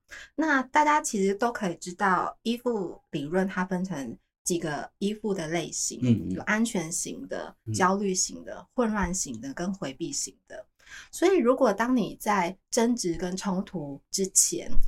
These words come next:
Speaker 1: 其实你不妨把你所有的关系拉出来，不管是你的伴侣、你的家人、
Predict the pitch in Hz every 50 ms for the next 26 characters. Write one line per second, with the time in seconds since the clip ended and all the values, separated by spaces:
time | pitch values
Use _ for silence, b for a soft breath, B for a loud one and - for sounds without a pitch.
0 | - - - 269 311 311 240 190 - 269 269 269 214 170 160 175 - 156 165 180
1 | 175 160 156 - - 185 180 196 220 190 170 165 - 160 143 - - 190 170 156
2 | 160 175 165 - - - 160 156 151 143 139 - - _ - 180 185 165 156 160
3 | - - 180 170 165 165 - 87 - - - _ _ _ _ - 233 226 175 143
4 | - - - - 190 180 165 170 175 - - - 160 151 151 151 - 214 202 156
5 | 165 165 - - - - - _ _ _ - 185 165 160 165 170 - 190 170 160
6 | 165 185 185 - - - 180